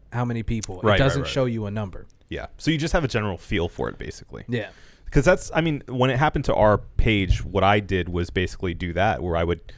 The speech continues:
Speaker 2: click it and just kinda scroll.
Speaker 1: Yeah.
Speaker 2: And however
Speaker 1: Oh, you,
Speaker 2: long
Speaker 1: you can, you can see it.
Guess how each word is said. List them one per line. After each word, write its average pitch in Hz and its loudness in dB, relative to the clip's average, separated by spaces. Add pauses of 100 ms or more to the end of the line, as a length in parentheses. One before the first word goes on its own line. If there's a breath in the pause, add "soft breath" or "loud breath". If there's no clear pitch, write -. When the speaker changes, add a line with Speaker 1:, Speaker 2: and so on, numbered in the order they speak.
(180 soft breath)
Speaker 2:
click 117 4
it 104 0
and 92 -6
just 87 -8
kinda 87 -2
scroll. - -4 (300)
Speaker 1:
Yeah. 110 0 (200)
Speaker 2:
And 87 -2
however 120 6
Speaker 1:
Oh, 139 10
you, 127 8
Speaker 2:
long 139 10
Speaker 1:
you 285 6
can, 240 -2
you 240 2
can 208 0
see 104 -4
it. 92 -16